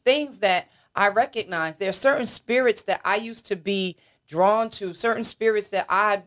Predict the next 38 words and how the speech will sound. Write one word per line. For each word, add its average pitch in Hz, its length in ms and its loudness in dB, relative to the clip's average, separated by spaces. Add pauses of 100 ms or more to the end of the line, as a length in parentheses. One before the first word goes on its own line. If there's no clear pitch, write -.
(200)
I 185 180 4
danced 208 640 0
out 196 380 4
in 190 140 0
the 175 80 4
world 202 460 2
with 170 300 -4 (280)
when 190 180 2
I 196 140 4
was 185 280 -4
not 185 380 0
as 175 160 -4
saved 214 320 0
as 202 160 0
I 208 120 2
am - 220 -8
<laughs> - 40 -20
today, 214 580 2 (340)
um, 196 460 4
or 185 180 4
spiritually 202 480 0
mature, 196 300 0
I 196 80 6
should 185 160 -2
say, 180 240 6
as 175 100 2
I 185 120 4
am 185 180 0
today. 190 480 2 (280)
There 202 140 4
were 190 80 -4
certain 220 380 -6
spirits 240 500 2
back 185 320 0
then 233 280 -2
that 185 340 2
today, 240 560 4
when 226 140 0